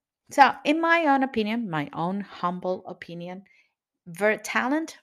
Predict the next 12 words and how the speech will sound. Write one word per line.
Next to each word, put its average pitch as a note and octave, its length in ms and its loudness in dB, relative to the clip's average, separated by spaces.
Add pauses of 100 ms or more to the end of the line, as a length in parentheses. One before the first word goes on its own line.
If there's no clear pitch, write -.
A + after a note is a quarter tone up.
versus B3 340 -4
consistency C4 920 -6
or A3+ 140 0
consistency A#3+ 920 -8
versus A3 560 -2
talent, C4 420 -4 (140)
no, C3+ 160 -8 (560)
is A3 180 -2
actually F#3 400 2
a D3+ 60 -4
mix D3+ 460 -10 (240)
of C#3 200 -12